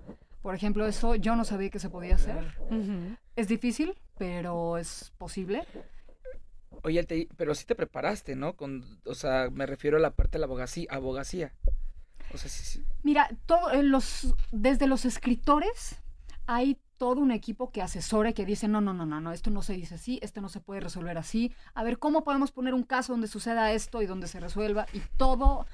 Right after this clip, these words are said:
Speaker 1: es actualizado, todo podría suceder conforme a la ley mexicana.
Speaker 2: Ujú.
Speaker 1: Todo es posible y viable. Y si no es que ya ha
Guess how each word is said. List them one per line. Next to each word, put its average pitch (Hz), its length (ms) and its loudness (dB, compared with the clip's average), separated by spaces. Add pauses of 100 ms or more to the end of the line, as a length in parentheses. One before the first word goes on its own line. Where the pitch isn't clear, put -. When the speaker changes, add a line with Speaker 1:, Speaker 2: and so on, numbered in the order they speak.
(380)
Speaker 1:
es 214 220 4
actualizado, 208 720 6 (180)
todo 220 600 2
podría 220 800 0
suceder 185 480 -4
conforme 170 360 -4
a 151 40 -2
la 160 100 -6
ley 170 340 -4
mexicana. 160 560 4 (100)
Speaker 2:
Ujú. 196 380 0
Speaker 1:
Todo 302 240 6
es 320 80 -2
posible 233 520 -4
y 175 100 -10
viable. 143 380 -6 (360)
Y - 100 -6
si - 80 -2
no 190 100 0
es - 80 2
que 202 120 2
ya 185 420 2
ha - 80 -6